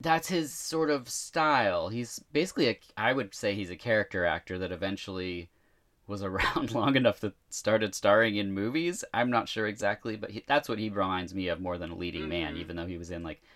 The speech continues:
Speaker 1: National Treasure or whatever the movies were. I mean, yeah, Con Air and stuff like that, but I never considered him a heartthrob. Um, send all your letters to, uh, to us and let us know. Um,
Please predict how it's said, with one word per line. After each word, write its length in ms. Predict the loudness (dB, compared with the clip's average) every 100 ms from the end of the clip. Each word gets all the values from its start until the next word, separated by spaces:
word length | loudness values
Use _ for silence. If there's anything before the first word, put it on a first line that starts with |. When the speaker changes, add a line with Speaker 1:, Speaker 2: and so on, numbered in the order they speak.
| _ _
Speaker 1:
National 400 | -8 -8 -8 -12
Treasure 460 | -6 -6 -4 -6 -8
or 60 | -8
whatever 380 | -8 -6 -8 -10
the 240 | -10 -12 -16 _ _ _ -10
movies 340 | -8 -8 -8
were. 220 | -6 -6 -8 _ -4
I 100 | -2
mean, 220 | -2 -2
yeah, 200 | -4 -6 -8 _ _
Con 300 | -8 -4 -2
Air 260 | -2 -2 -2
and 120 | -4
stuff 240 | -10 -8
like 160 | -10 -4
that, 260 | -4 -4 -2
but 180 | -2 -2 -10 -12
I 280 | -6 -2 -2
never 320 | 0 2 2
considered 400 | 0 -2 2 0
him 200 | 0 -2
a 60 | 0
heartthrob. 640 | 2 2 0 2 2 2 -2
Um, 420 | -2 0 0 -2
send 300 | -2 2 4
all 160 | 6 6
your 220 | 4 -4 -4
letters 480 | 0 2 2 -2 -10
to, 420 | -6 -2 0 2
uh, 280 | 4 4 2 -2
to 200 | 6 8
us 200 | 8 2
and 120 | -2
let 160 | -2
us 160 | -4 -4
know. 440 | 2 4 4 2 -2
Um, 520 | 0 2 2 -2 -8